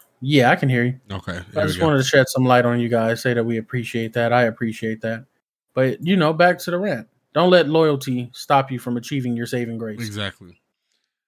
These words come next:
Speaker 2: Well, yeah, that's a little good rant. That's definitely a good rant for the kids to learn about.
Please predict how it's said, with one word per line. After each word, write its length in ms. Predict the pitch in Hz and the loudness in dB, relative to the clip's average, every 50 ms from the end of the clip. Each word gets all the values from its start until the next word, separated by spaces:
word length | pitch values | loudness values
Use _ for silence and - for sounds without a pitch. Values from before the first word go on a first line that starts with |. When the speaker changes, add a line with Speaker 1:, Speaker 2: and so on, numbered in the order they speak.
| _ _ - _ _ _ - | _ _ -20 _ _ _ -10
Speaker 2:
Well, 120 | 156 175 208 | -6 -2 0
yeah, 100 | 190 175 | 2 2
that's 220 | 202 285 339 - | 2 0 0 0
a 60 | 370 | 0
little 180 | 320 226 196 175 | 2 2 2 0
good 300 | 151 135 156 170 170 143 | 0 2 2 2 2 2
rant. 320 | 135 135 156 151 156 156 160 | 2 2 2 2 2 2 2
That's 200 | 180 190 151 147 | 0 -2 0 0
definitely 320 | 156 143 - - 123 120 | -2 -2 -2 -2 -2 -2
a 40 | 113 | -2
good 200 | 101 107 113 110 | -2 -4 -4 -4
rant 320 | 101 98 107 110 107 - - | -4 -4 -4 -4 -4 -6 -8
for 120 | - 113 | -10 -10
the 100 | 104 104 | -10 -10
kids 460 | 95 - 113 107 104 104 98 - - - | -10 -8 -6 -4 -4 -4 -4 -6 -6 -6
to 100 | 104 92 | -6 -6
learn 300 | 92 98 98 98 98 98 | -4 -4 -4 -2 -4 -4
about. 320 | 90 98 98 98 104 135 | -4 -2 -2 -2 -2 -6